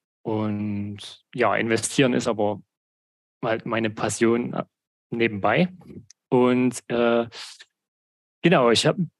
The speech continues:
hab halt lang gesucht, hab, hab alles mal ausprobiert und bin halt bei dem, was ich heute mal versuchen werde, etwas zu erklären, ähm,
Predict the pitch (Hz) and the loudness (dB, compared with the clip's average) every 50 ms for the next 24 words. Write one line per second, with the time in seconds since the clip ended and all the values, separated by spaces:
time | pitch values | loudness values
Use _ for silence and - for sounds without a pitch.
0 | _ _ _ _ _ _ _ _ - 185 - - 175 147 131 120 127 127 120 120 | _ _ _ _ _ _ _ _ -4 -2 -2 2 2 2 2 2 2 2 2 2
1 | 110 110 101 101 95 110 123 175 233 254 - - - - 127 123 - - - - | 2 0 0 -2 0 2 4 4 4 4 2 -2 -4 -4 -4 -4 -6 -12 -18 -18
2 | - - 131 113 - _ - - - - - _ _ _ - - - 117 131 135 | -14 -12 -12 -12 -12 _ -16 -18 -18 -18 -20 _ _ _ -6 -2 2 4 4 4
3 | 107 - 127 120 117 - 127 139 143 - - 165 156 147 151 156 156 156 156 156 | 4 4 2 2 4 4 2 0 0 0 -2 -4 -4 0 2 4 4 6 4 4
4 | 156 139 123 113 113 135 135 123 107 113 113 117 107 107 - 120 110 101 101 113 | 2 0 -4 -2 0 -2 -2 0 -2 -2 -2 -2 -2 -2 -4 -4 -4 0 2 2
5 | 117 120 120 117 113 113 110 - - - - 123 117 113 113 113 107 113 110 - | 2 4 2 0 0 -2 -2 -4 -8 -4 -2 -2 0 2 2 0 0 0 -2 -6
6 | _ - - 127 120 131 190 220 165 143 123 123 117 113 113 117 - - 131 - | _ -6 -4 -2 4 4 4 6 6 6 4 4 4 4 2 0 -2 -4 -4 -4
7 | - 123 117 - - - - - 120 107 107 107 - - 117 113 117 127 131 127 | -4 -4 -4 -4 -6 -6 -2 -2 -2 -2 -2 -6 -6 -2 0 2 2 2 2 2
8 | 127 120 123 135 165 - - 139 113 113 110 107 107 110 113 110 - - | 0 -2 -4 -6 -10 -10 -8 -6 -4 -2 -2 -2 -2 -2 -4 -6 -10 -12